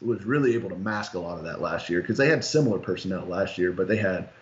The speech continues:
forty-three sacks and ranked, I believe, close to the top ten in the N F L in sacks.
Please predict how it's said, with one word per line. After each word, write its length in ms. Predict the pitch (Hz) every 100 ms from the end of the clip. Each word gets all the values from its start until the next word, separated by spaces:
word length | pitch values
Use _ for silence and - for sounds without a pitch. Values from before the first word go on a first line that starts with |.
| -
forty-three 420 | 143 120 98 98 87
sacks 480 | - 110 92 87
and 160 | 92 92
ranked, 240 | 90 90
I 80 | 90
believe, 320 | 92 95 95 92
close 260 | - 101 -
to 80 | 90
the 100 | 85
top 340 | 95 85 -
ten 340 | 113 104 92
in 160 | 87 87
the 100 | 90
N 80 | 85
F 140 | -
L 220 | 120 107
in 100 | 90
sacks. 420 | 87 85 76 76